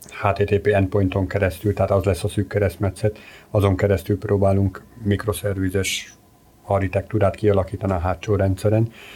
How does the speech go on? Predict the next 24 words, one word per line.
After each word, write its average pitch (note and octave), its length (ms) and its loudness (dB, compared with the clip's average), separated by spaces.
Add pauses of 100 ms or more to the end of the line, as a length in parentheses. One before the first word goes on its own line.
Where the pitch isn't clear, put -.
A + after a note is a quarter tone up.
(340)
vagy A2 220 2
pedig A#2 240 2
a A#2 60 6
frontendet F#2+ 520 2
is F2 120 -2
bevonjuk F2+ 460 0
ebbe, F2 460 0 (760)
és - 180 -4 (440)
külön-külön G2 540 2
endpointokat F#2 880 -2 (200)
külön G#2 220 4
szervereken F2 800 0 (140)
elhelyezni. F2 680 0 (540)
Tehát, - 180 -4
hogy G#2 80 0
nem G2+ 160 2
egyetlen F#2 380 0
egy F2+ 100 -2
belépési F2+ 500 -4
pontja F#2 360 -6
van F#2 220 -6 (260)
az G2 60 -8
egész F#2 260 -6
alkalmazásnak. F#2 880 -6